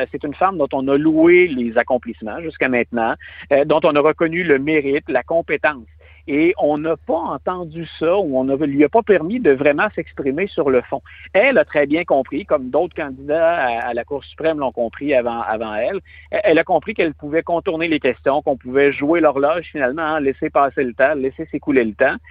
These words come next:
Sinon, ce à quoi on a eu droit, ben, c'est, euh, les mêmes épouvantails habituels qu'on a agités. Du côté démocrate, effectivement, pas de la façon la plus, la plus agressive, mais j'ai trouvé que ces deux journées-là étaient des journées qui, somme toute, étaient gaspillées.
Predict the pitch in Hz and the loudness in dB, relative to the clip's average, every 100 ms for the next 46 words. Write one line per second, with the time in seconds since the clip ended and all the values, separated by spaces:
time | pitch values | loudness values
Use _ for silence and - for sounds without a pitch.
0 | - - - - 175 233 233 226 208 - | -20 -20 -14 -2 2 2 2 2 2 2
1 | 196 214 165 151 143 139 180 214 131 120 | 0 2 2 2 2 4 4 4 0 0
2 | 151 156 156 147 123 123 131 135 151 180 | -4 -2 0 0 0 0 -2 0 0 0
3 | 156 151 - 151 151 135 170 165 131 123 | -4 -8 -6 -2 0 2 0 0 -2 -6
4 | 139 127 165 156 123 123 127 127 123 - | -2 0 0 -4 -6 -2 0 -2 -8 -8
5 | 110 156 160 160 185 180 170 151 143 214 | -8 -8 0 2 4 4 4 2 2 2
6 | - - 180 220 - 196 175 214 214 196 | 0 -8 -6 -6 -4 -6 -2 -4 -2 0
7 | 202 175 156 156 143 190 165 123 160 156 | 0 2 0 0 -4 -2 -2 -2 -2 -2
8 | 151 - - - - 139 135 170 156 165 | -2 -6 -14 -20 -2 0 2 0 2 2
9 | 160 147 - 190 233 - 156 170 165 170 | 2 0 0 -4 -4 -8 -2 2 2 0
10 | 160 202 - 139 151 165 151 135 143 175 | 2 2 2 0 2 2 0 2 2 2
11 | 143 127 127 120 151 - - 120 113 175 | 0 -2 -2 -4 -4 -8 -4 -4 0 0
12 | - 120 151 151 131 135 - 120 110 | 0 0 2 2 2 0 -2 -6 -4